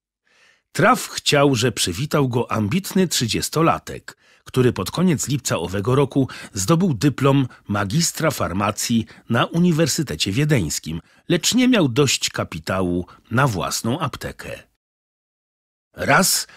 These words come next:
Żydek wiejski przynosi do apteki flaszkę płynu czerwonego, gdyby krew, i mówi: „Kup pan oleju ziemnego”. Tak słowami uznawanymi dzisiaj za niezbyt taktowne opowiadał Ignacy Łukasiewicz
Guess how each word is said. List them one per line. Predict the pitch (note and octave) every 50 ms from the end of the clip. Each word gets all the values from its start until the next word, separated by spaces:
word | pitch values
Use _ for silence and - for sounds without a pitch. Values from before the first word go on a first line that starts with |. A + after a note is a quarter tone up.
| - - -
Żydek | - B2 - E3 A3 A3 A#3 C3+ F#2
wiejski | - F#2+ A2+ D#3 D3 - - - F3+
przynosi | - - - - G2 A#2 B2+ A#2+ - - D3
do | A2 B2+ - -
apteki | - - - - A#2+ - B2
flaszkę | - - C3+ C3 A#2+ - - - G2+
płynu | - - - C3 C#3 A2+ G2 F2 D#2+
czerwonego, | - - - F#2 F2+ F#2 G2+ F#2+ G#2+ G2+ G2+ G2 G2+ G#2+ F#2 F2
gdyby | E2+ E2+ - A2 A2 G2 E2+
krew, | - - C3 D#3 - - - - - - - -
i | - -
mówi: | E3 E3 D#3 D#3 F3 C#3 - - - _
„Kup | - - A#3 A3 - -
pan | - - F3+ F#3 F#3+ F#3+ -
oleju | F3+ F#3 F3 E3+ D3+ B2 G2 F2
ziemnego”. | F2+ F#2 - F2 F#2 F#2 D#2+ A#2 G#2+ E2 - - E2 D2 - _ _ _ _ _ _ _ _ _ _ _ _ _ _ _ _ _ _ _
Tak | - - B2 B2+ - - -
słowami | - - F#2 F#2 F2+ G2+ A#2 A#2 C3 C#3+ -
uznawanymi | E2+ F2+ E2+ E2 G2+ F#2+ F#2 F#2+ F2 F#2 G#2 C3 C#3 A2+ F2
dzisiaj | D#2 E2 F#2 - - G2+ F2 E2
za | - - E2
niezbyt | E2+ F2 B2+ D#3+ E3 D#3+ A2+ D#2+ - -
taktowne | - - F#2+ - - - A2 G#2 F#2 G#2 A2+ A2+ G#2+ - _ _ _ _ _ _ _ -
opowiadał | - G#2+ - A2 F2 G#2 B2+ D3 E3 F3+ -
Ignacy | - - A2 G#2 G#2 G#2 F#2 F2+ - - G#2
Łukasiewicz | G2+ G2+ F#2 - E2+ - - A2 G#2 G2+ G#2 F#2 - -